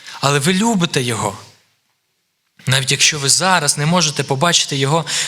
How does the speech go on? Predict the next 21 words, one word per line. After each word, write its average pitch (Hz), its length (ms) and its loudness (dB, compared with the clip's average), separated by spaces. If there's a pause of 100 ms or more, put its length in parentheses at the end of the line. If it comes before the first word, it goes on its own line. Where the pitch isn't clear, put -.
на 143 100 2
власні 175 380 0
очі, 160 360 0 (460)
ви 139 140 2
віруєте 147 680 2
у 120 100 -2
Нього 104 360 -2 (580)
і - 80 -4
сповнюєтеся, 131 1400 -2 (640)
і - 40 -6
сповнюєтеся 123 840 -2 (600)
невимовною 143 840 2
славною 113 600 0
радістю. 104 540 -2 (1200)
І 139 100 0
ви 185 120 2
досягнете 202 540 0
мети 180 280 2
своєї 123 460 -2
віри, 104 280 -2 (460)
спасіння 143 640 0